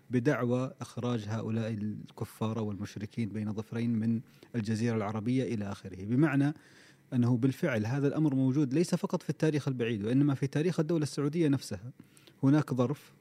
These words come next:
هناك بيئة معينة تكون حاضنة لمثل هذه الأفكار التي قد تكون ردة فعل متطرفة جدا، جدا إزاء الوضع الراهن.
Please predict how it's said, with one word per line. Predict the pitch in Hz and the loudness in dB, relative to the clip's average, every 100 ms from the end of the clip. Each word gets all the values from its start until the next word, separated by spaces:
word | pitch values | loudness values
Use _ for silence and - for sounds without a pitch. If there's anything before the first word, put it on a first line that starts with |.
| - | 0
هناك | 117 131 131 | 2 2 0
بيئة | 143 135 | 0 2
معينة | 131 110 110 98 107 127 | 2 2 -2 -2 -4 -4
تكون | 147 - 190 | -4 0 0
حاضنة | 143 185 175 113 110 160 - _ _ _ - | 2 2 2 2 2 0 -4 _ _ _ 2
لمثل | 123 127 131 143 143 127 | 4 4 4 0 0 0
هذه | 139 123 | 0 -2
الأفكار | 120 117 - 165 147 | -4 -6 -4 -2 0
التي | 139 135 | -2 -2
قد | 143 - | -4 -4
تكون | - 160 180 160 | -4 -2 0 2
ردة | 151 170 147 139 | 2 2 0 -2
فعل | - 135 131 143 | 0 -2 0 -2
متطرفة | 135 135 143 - 165 160 139 147 | 0 0 0 -2 0 -2 0 -2
جدا، | 120 135 131 | 0 -2 2
جدا | 135 117 120 120 120 | 2 2 -2 -2 -2
إزاء | 113 117 | -2 -2
الوضع | 113 117 101 | -2 -2 -2
الراهن. | 101 78 - | -6 -10 -14